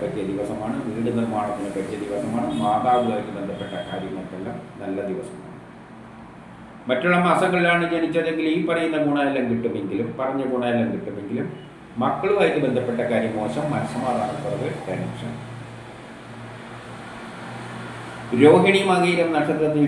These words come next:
ജനിക്കുകയും അവരുടെ ജന്മമാസം ചിങ്ങമോ കന്നിയോ ധനുവോ ആവുകയാണെങ്കിൽ, പുതിയ കർമ്മങ്ങളെല്ലാം തുടങ്ങാൻ പറ്റിയ നല്ലൊരു ദിവസമാണ്. അതിനുള്ള ഉത്സാഹം, തൻ്റെ ഇടയിലും കാണും. സഹോദരാദികൾക്കും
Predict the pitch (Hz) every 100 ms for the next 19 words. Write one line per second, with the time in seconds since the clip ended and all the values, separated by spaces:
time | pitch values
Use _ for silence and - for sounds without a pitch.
0 | 131 123 113 123 123 - - 127 160 180
1 | 180 165 156 151 139 147 143 - - -
2 | - - 151 156 160 160 156 151 139 143
3 | 139 131 120 120 131 135 127 120 117 120
4 | 120 117 117 123 170 156 175 170 175 160
5 | 147 135 - 120 120 123 120 117 110 110
6 | 110 113 113 110 117 117 - 123 113 113
7 | 107 107 - - 131 120 - - - -
8 | - - 101 107 120 127 117 113 110 104
9 | 113 - 113 107 120 120 113 107 - -
10 | 98 120